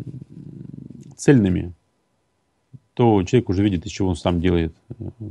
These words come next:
потом сам себе эти приправы. Ну, не знаю, там перец какой-нибудь чёрный, там красный. Какие-то, может быть, другие приправы или зеле-, зе-, ну, зелень какая-то сушёная.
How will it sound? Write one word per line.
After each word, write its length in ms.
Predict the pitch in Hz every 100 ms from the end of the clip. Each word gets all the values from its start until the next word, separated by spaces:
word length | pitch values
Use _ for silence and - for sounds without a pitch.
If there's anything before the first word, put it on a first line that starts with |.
| 95
потом 260 | 95 90
сам 200 | - 95
себе 220 | - 87 85
эти 120 | -
приправы. 420 | - - 90 82
Ну, 220 | 107 143 90
не 120 | 82
знаю, 200 | 82 80
там 160 | 82
перец 300 | 78 95 92
какой-нибудь 520 | - 95 92 87 85 -
чёрный, 320 | 95 90 82
там 180 | 87 82
красный. 480 | 92 87 - 90 - _ _ _ _ _ _ _ -
Какие-то, 360 | 95 - - 92
может 160 | 85
быть, 100 | 90
другие 320 | 92 90 92
приправы 480 | 90 98 - 95 90
или 260 | 87 90 87
зеле-, 580 | 85 90 101 98 - 92
зе-, 560 | 95 98 98 50 50 - - -
ну, 520 | 50 - - 143 127
зелень 260 | 92 104 87
какая-то 340 | 90 95 92
сушёная. 540 | - 92 - 90 87